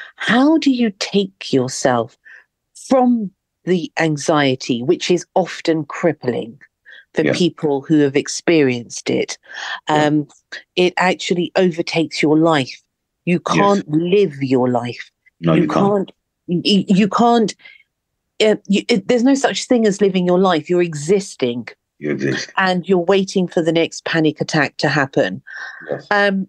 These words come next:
Speaker 1: and then you have to get over it and you have to start again. So h-, going through all of that,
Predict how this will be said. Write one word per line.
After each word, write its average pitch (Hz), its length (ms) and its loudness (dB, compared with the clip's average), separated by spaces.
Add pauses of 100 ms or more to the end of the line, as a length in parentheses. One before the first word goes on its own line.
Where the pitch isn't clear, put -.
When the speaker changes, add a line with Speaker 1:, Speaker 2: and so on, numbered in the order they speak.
(120)
Speaker 1:
and 202 140 0
then 214 120 0
you 196 80 -4
have 202 140 -10
to - 120 -20
get 175 160 2
over 165 300 2
it 160 140 0
and 165 120 -4
you 156 40 -6
have 156 160 -4
to - 80 -16
start 139 360 -2
again. 139 440 0 (420)
So 208 500 2 (1080)
h-, 196 100 -4
going 254 300 2
through 214 240 2
all 165 220 4
of 147 140 -2
that, 135 380 -2